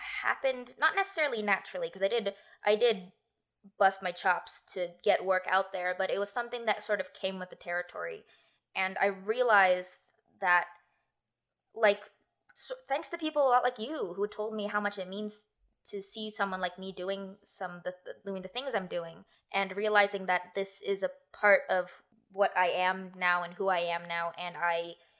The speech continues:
I can't shy away from that responsibility to be a leader,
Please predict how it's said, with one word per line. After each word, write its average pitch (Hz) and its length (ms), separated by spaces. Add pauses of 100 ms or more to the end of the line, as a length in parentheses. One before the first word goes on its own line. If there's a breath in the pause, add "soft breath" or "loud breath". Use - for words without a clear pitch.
(200 soft breath)
I 208 60
can't 214 420
shy 190 300
away 185 260
from 190 160
that 180 140
responsibility 180 880 (100)
to 202 80
be 185 200
a 180 60
leader, 175 460